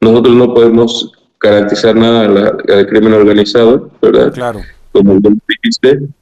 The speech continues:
Speaker 1: pero sí podemos ser esos vínculos,
Speaker 2: Ujú.
Speaker 1: eh, neutros, donde ellos puedan poner, eh, reglas mínimas, ¿no? En todas las guerras y en todos los conflictos existen códigos,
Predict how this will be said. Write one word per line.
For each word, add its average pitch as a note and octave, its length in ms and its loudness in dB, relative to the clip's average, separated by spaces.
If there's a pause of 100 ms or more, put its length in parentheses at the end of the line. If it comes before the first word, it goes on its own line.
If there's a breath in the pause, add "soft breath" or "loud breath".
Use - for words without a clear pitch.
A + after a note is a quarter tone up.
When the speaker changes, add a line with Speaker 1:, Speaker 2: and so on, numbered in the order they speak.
(100)
Speaker 1:
pero B2 300 2
sí C#3 420 0
podemos A#2 640 0
ser A#2 260 0
esos A#2 320 0
vínculos, B2 600 0
Speaker 2:
Ujú. G#2+ 360 -14
Speaker 1:
eh, G#2 300 4
neutros, B2 800 0 (100)
donde G#2 360 2
ellos A2+ 320 2
puedan A#2 420 2 (460 loud breath)
poner, G#2+ 560 2
eh, G#2 180 4
reglas G#2 400 2
mínimas, G2 460 2
¿no? A2 340 0
En G2+ 220 0
todas A#2 260 4
las A2+ 80 0
guerras A2+ 340 2
y B2 40 2
en G#2+ 80 -2
todos A2+ 160 0
los A2 100 0
conflictos A2 380 0
existen G#2+ 480 -2
códigos, A#2 580 2